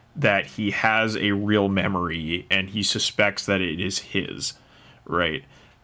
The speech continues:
Um, and this is very, very disturbing to him because he can no longer maintain the attitude of disavowal that has allowed him to function in this horrific capitalist society that he lives in. Um, but, uh,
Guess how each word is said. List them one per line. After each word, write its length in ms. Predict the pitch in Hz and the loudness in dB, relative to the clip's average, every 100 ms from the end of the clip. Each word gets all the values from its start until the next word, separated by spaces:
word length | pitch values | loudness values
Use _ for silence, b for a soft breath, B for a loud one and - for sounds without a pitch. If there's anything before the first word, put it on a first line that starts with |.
| _ | _
Um, 460 | 95 90 87 82 85 | 0 2 0 -2 -2
and 160 | 104 104 | -2 0
this 140 | 107 | 0
is 160 | 110 104 | 0 0
very, 340 | 139 110 107 | 2 4 4
very 260 | 101 95 95 | 2 2 2
disturbing 560 | 95 - 92 87 82 | 0 0 0 0 -2
to 140 | 87 85 | -4 -4
him 180 | 82 85 | -2 -2
because 280 | 90 113 | -2 0
he 80 | 117 | 0
can 200 | 110 113 | 0 0
no 220 | 113 117 | 2 2
longer 640 | 120 110 107 107 107 98 95 | 4 4 2 2 4 4 4
maintain 600 | 101 101 98 - 101 98 | 2 0 -2 -2 0 0
the 140 | 98 | 0
attitude 540 | - 90 92 - 87 90 | 0 0 -2 -2 -2 -2
of 140 | 92 | -2
disavowal 800 | 92 90 95 87 82 71 60 90 - - | -4 -2 -2 0 0 0 -2 -6 -8 0
that 160 | 107 | 0
has 180 | 110 98 | 0 0
allowed 400 | 95 92 90 85 | 0 2 2 0
him 160 | - 92 | -6 -8
to 120 | 107 | -8
function 560 | - 95 90 - 85 71 | -2 -2 0 -2 -2 -4
in 100 | 87 | -4
this 280 | 92 - | -4 -4
horrific 760 | - - 98 95 - 92 - - | -4 0 2 2 0 -6 -8 -10
capitalist 580 | - 95 - 85 80 - | 0 0 0 -4 -4 -2
society 680 | 101 - 80 85 65 67 85 | -2 0 0 0 -2 -4 -4
that 140 | 78 | -4
he 100 | 95 | -4
lives 300 | 80 80 - | -4 -4 -4
in. 300 | - 64 92 B B B B B _ | -6 -6 -8 B B B B B _
Um, 600 | 104 101 101 92 87 78 - - | 2 4 2 0 -4 -10 -14 -8
but, 440 | 110 123 110 104 - | 0 4 4 0 -2
uh, 540 | - 110 107 104 104 | 2 4 4 4 2